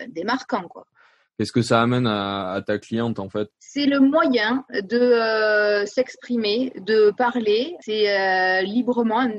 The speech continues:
Speaker 1: oui, plutôt librement. C'est-à-dire qu'on choisit son ton, on choisit ce qu'on a, ce que l'on a envie de dire, on choisit la durée et, euh, et donc de le diffuser parce que bon, il y a quand même des plateformes, euh,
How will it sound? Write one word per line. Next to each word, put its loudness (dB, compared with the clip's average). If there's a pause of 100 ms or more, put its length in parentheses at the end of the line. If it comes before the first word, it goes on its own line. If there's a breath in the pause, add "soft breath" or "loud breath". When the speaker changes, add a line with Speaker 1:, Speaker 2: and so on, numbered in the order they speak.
(120)
Speaker 1:
oui, -2
plutôt -8
librement. -4
C'est-à-dire -4
qu'on -12
choisit -6
son -12
ton, -10
on -14
choisit -8
ce -20
qu'on -10
a, 0 (180)
ce -20
que -2
l'on -4
a -2
envie -4
de -12
dire, -8 (300 soft breath)
on -10
choisit -4
la 0
durée -8 (380 loud breath)
et, 2
euh, -2
et -6
donc 2
de -4
le -4
diffuser -8
parce -4
que -20
bon, -12
il -10
y -8
a -18
quand -10
même -10
des -12
plateformes, -6
euh, -12